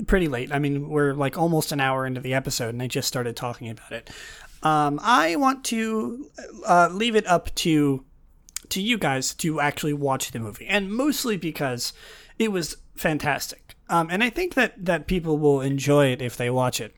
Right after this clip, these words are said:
and, and that's mostly the reason why I'm not going to completely spoil it. Um, so, you know,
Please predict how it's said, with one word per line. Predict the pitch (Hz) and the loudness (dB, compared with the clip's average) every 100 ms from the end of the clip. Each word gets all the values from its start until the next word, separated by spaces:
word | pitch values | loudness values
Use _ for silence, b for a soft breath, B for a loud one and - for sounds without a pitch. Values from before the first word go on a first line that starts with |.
| - | -2
and, | 160 | 0
and | 151 | 0
that's | 160 156 | -2 0
mostly | 185 196 190 185 | 8 8 8 4
the | 156 | 0
reason | 147 139 143 139 | 0 -2 -2 0
why | 131 127 120 B B B B - | 2 2 -2 B B B B 2
I'm | 143 139 | 4 6
not | 139 127 117 196 | 4 4 2 0
going | 156 139 127 123 | 2 4 0 -4
to | 131 | -4
completely | 139 127 135 123 | -2 0 0 0
spoil | 117 139 117 104 | -4 0 0 -2
it. | 101 - 147 | -10 -6 -2
Um, | 131 113 113 123 135 - - | 0 -2 -8 -12 -14 -16 -2
so, | 220 294 | 0 2
you | 285 | 0
know, | 135 | 0